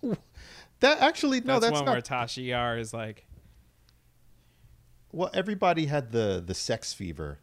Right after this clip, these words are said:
Speaker 1: that, uh, <laughs> that episode, you know. Um, it was one of those something invaded the ship and the crew is ac-, acting all weird and stuff like that. So,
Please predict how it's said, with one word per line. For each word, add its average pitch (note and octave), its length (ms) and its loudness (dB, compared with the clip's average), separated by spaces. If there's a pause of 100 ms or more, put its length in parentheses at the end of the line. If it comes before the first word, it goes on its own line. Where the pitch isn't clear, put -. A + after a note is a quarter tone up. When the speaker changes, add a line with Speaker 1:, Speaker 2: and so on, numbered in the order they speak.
Speaker 1:
that, E2 380 -8
uh, E2 540 -4 (260)
<laughs> - 300 -20
that G2 220 2
episode, E2 640 -2
you F#2 100 -4
know. D#2+ 320 -6 (200)
Um, F2 480 -2 (280)
it A#2+ 60 -4
was A#2 180 -2
one A#2+ 140 2
of A2 80 4
those A2 240 4
something A2 380 -2
invaded G2+ 400 0
the F#2 60 -6
ship G2 320 -4
and F#2+ 120 -4
the - 60 -4
crew F2+ 300 -2
is E2+ 140 -6
ac-, F2 240 -4 (140)
acting F2+ 340 -4
all F2 200 -2
weird D#2+ 400 -4
and E2 100 -12
stuff - 300 -12
like E2 180 -12
that. F2 240 -12
So, E2+ 400 -10